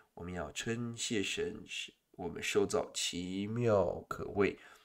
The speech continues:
上帝创造何等的奇妙！我的身体还没有成型，还没有度一天，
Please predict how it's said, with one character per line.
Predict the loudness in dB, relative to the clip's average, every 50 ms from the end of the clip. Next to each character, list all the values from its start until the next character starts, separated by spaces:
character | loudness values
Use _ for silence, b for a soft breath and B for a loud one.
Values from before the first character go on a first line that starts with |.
| B B B
上 | -10 -6 -2 -2 -2 -2 -2
帝 | -2 -2 -2 -2
创 | -4 -6 0 2 2 2 2
造 | 0 0 0 -2 -2 -4
何 | -8 -10 -6 -4 -2 2 6 6 6 8 8 6
等 | 6 4 2 0
的 | -2 -4
奇 | -2 -2 -2 -2 -2 -4
妙！ | -2 0 0 -2 -2 -6 _ _ _ _ _ _ _ _ _ _ _ _ _ _ _ _ _ _ _ _ _ -12
我 | -8 -6
的 | -6 -4 -4
身 | -2 -2 -2 -2 -2
体 | -2 -2 -4
还 | -4 0 2 2
没 | 2 6 6
有 | 6 6
成 | 6 4 2 2 2 4
型， | 4 4 2 2 -2 -4
还 | -4 -4 -2
没 | 2 2
有 | 2 4
度 | 6 6 8
一 | 8 6
天， | 6 6 6 6 6 4